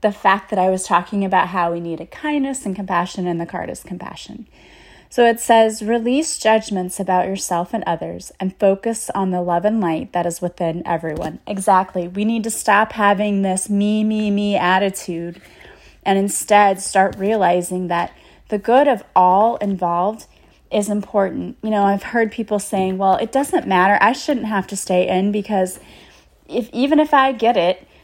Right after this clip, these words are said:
like, I don't have it. And even if I get it, I'll be all right." That's not what this is about. We're staying in because you may pass it along to someone that it could kill. That's why we do this, okay? That's, it's for the good of everyone. And I've heard people talking about,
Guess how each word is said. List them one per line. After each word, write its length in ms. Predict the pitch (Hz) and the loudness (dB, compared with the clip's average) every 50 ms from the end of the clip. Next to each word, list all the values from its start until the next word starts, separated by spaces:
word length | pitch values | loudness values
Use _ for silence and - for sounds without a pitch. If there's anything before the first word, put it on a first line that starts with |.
| _ _ - | _ _ -4
like, 140 | 196 190 - | -4 0 2
I 80 | 208 247 | 4 4
don't 160 | 269 254 226 | 4 2 0
have 260 | 220 208 214 240 208 | 0 2 2 2 2
it. 100 | 190 - | 2 0
And 120 | 208 214 226 | 0 0 0
even 180 | 226 226 247 | 0 0 -2
if 120 | 247 247 - | -2 0 0
I 100 | 254 240 | -2 0
get 180 | 208 226 247 | 2 2 2
it, 140 | 247 208 185 | 4 4 4
I'll 140 | 180 185 214 | 4 4 2
be 160 | 202 208 196 | 2 2 0
all 140 | 180 170 165 | 0 0 0
right." 360 | 165 185 185 160 - 90 - _ _ _ _ _ _ _ _ _ _ _ _ - | 0 0 0 -2 -2 -6 -10 _ _ _ _ _ _ _ _ _ _ _ _ 2
That's 240 | 220 247 240 - | 2 2 2 0
not 180 | 294 285 269 - | 0 0 2 0
what 120 | 262 254 | -2 -2
this 180 | - 247 - - | -4 -6 -6 -8
is 120 | 240 220 | -8 -8
about. 400 | 220 196 - 220 226 214 185 - | -10 -4 0 2 2 4 2 2
We're 160 | - 202 208 214 | 0 -4 -4 -6
staying 460 | 202 - - 226 220 220 220 220 - | -6 -6 -4 -2 -2 0 0 -2 -2
in 300 | - 220 226 233 233 208 | 0 0 2 2 2 0
because 340 | 202 196 - 220 208 196 196 | -2 -4 -2 -4 -4 -2 -2
you 100 | 214 220 | -2 0
may 200 | 214 220 226 226 | 0 0 0 2
pass 340 | 247 220 208 226 - - | 2 2 2 0 -2 -4
it 60 | 226 202 | -4 -4
along 460 | 202 190 196 190 190 196 196 196 190 | -2 0 0 2 2 2 0 -2 -4
to 120 | - 180 | -6 -8
someone 460 | 175 - - 202 185 185 180 180 180 | -6 -4 -4 -4 -4 -2 -4 -2 0
that 160 | 170 175 175 180 | 0 0 0 0
it 100 | 180 - | -2 -4
could 300 | - - 208 185 170 - | -4 -4 -4 -4 -4 -6
kill. 440 | - - 208 185 165 160 - - - _ - - - _ _ _ _ - | -4 -2 0 0 0 -2 -4 -10 -14 _ -20 -20 -20 _ _ _ _ 2
That's 320 | 214 208 214 - - - | 2 2 2 0 -2 2
why 160 | 226 220 214 | 4 4 4
we 160 | 208 208 208 | 4 2 -2
do 260 | 202 185 196 208 208 196 | -4 -4 -4 -4 -4 -4
this, 480 | 180 180 - - 208 - - - - - | -6 -8 -8 -8 -10 -10 -12 -12 -10 -8
okay? 480 | - 190 - 214 202 185 185 190 202 196 | -8 -8 -4 0 2 2 2 2 2 2
That's, 380 | 196 202 196 202 202 - - - - | 2 2 2 2 0 -6 -10 -8 -8
it's 180 | 214 214 - - | -8 -8 -8 -6
for 180 | - - 214 | -2 -2 0
the 120 | 208 214 208 | 0 0 0
good 160 | - 220 214 | 2 2 2
of 100 | 208 196 | 4 4
everyone. 580 | 190 190 190 190 190 175 170 165 185 180 202 - - - - - _ _ | 2 2 2 2 -2 -2 -2 -4 -8 -8 -10 -12 -16 -20 -20 -20 _ _
And 160 | - 208 208 | 0 2 2
I've 140 | 208 208 202 | 4 2 0
heard 320 | 208 - - 247 226 226 | -2 -2 0 0 0 0
people 300 | - 247 226 226 202 196 | -2 -6 -4 -2 -2 -2
talking 440 | 190 - 202 180 196 - 208 190 190 | 0 2 0 0 0 -2 -2 -2 -2
about, 480 | 190 180 180 175 175 175 175 - - | -2 0 0 2 2 2 0 -2 -6